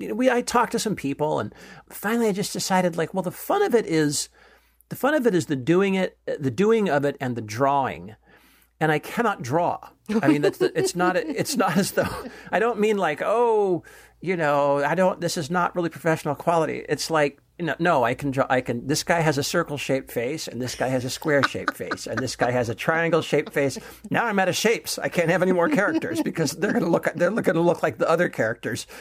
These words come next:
So now I'm, now I'm really stuck. So, but it was so much fun, and it, it,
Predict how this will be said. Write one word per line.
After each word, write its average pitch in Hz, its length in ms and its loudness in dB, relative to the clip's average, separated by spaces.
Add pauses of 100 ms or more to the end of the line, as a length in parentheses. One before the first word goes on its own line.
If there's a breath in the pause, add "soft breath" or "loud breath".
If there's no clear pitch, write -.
So - 160 -4
now 160 300 2
I'm, 135 220 0
now 160 220 2
I'm 123 80 0
really 135 180 4
stuck. - 440 -4 (320 loud breath)
So, 170 460 2 (440 loud breath)
but 175 180 0
it 180 140 0
was 180 160 0
so 180 480 2
much 156 300 2
fun, 92 400 -4 (340)
and 113 160 0
it, 104 240 -4
it, 120 160 -4